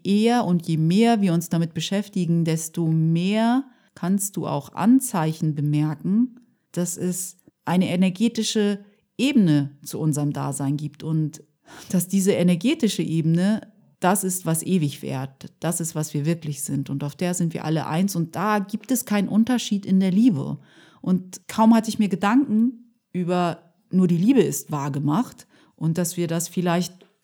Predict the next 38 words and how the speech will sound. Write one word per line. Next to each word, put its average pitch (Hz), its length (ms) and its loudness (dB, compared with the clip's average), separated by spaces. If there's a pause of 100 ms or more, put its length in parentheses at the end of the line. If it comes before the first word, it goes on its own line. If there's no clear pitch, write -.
noch 175 260 2
nicht 185 180 4
so 175 240 -4
ganz 220 340 4
durchdrungen 208 520 0
haben, 190 200 2
was 180 120 0
das 180 140 -2
eigentlich 165 400 -2
heißt, 226 420 0 (400)
habe 165 100 -4
ich 185 120 0
am 170 100 0
Wochenende 190 760 2 (240)
wieder 175 220 0
mal 151 240 0 (160)
einen 147 200 -2
Kurs 156 200 -4
in 143 140 -2
Wundern 165 580 4
in 156 160 2
die 160 120 2
Hand 151 200 0
genommen. 143 340 0
Ich 143 140 -6
bin 156 160 -2
so 143 120 -4
ein 143 100 -2
bisschen 151 280 -6
ein 139 140 -4
Kurs 156 240 -6
in 151 160 -4
Wundern-Nerd, 156 640 -2
habe 156 140 -8
ich 156 60 -14
das - 180 -16
Gefühl. 151 320 -6 (180)
Also, 147 520 2